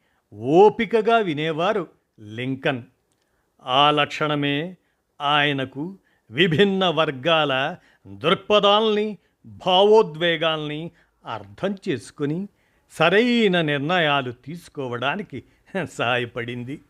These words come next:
అందుకే మరి ఇక నుంచైనా మనసుతో వినడం అలవాటు చేసుకోండి అంటూ శాంతిశ్రీ అందజేసిన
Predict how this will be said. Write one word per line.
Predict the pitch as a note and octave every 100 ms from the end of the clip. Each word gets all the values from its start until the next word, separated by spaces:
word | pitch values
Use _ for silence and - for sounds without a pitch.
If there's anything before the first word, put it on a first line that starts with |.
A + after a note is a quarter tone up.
| _ _ _ _ _ _
అందుకే | A#2 A#2 A#2 A2+ C#3+ D3
మరి | C#3+ D3 D3 D3 C3+ C3 _ _ _ _ _ D#3
ఇక | D3+ G3
నుంచైనా | G3+ G#3+ E3 F#3 C#3+ C#3+ F#3 G#3 _ _ _ A2
మనసుతో | G#2 B2+ D#3+ F#3+ G3+ A#3+ F#3+ B3
వినడం | A#3+ E3 D3 D#3 F3+ - _ _ -
అలవాటు | A#2 G#2+ A2 C3 C3 B2+ D#3
చేసుకోండి | C#3 - D3 C#3+ D3 F#3 F3 G#2+ _ _ _ _ _ _ _ _ _
అంటూ | G#2 G#2 C3 E3+ A3+ _ _ _ _ _ _
శాంతిశ్రీ | - A#2 A2+ C#3+ E3+ - - D3 B2
అందజేసిన | A#2 - - A#2+ C3+ B2+ C3+ C3+ D#3 A2